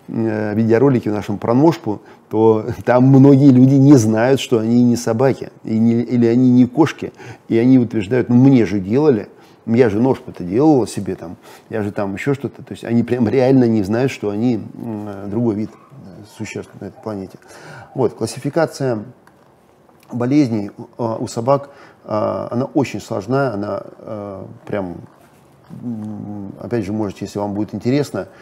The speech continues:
на, найти в моей, э, на моем канале, там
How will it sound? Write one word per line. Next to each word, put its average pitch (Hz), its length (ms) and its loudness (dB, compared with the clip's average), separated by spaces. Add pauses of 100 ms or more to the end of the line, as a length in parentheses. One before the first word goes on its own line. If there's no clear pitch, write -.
(500)
на, 101 380 -4
найти 120 340 -4
в 98 40 -4
моей, 101 520 -4
э, 95 360 -14 (380)
на 110 80 -6
моем 101 140 -8
канале, 101 320 -6
там 101 240 -10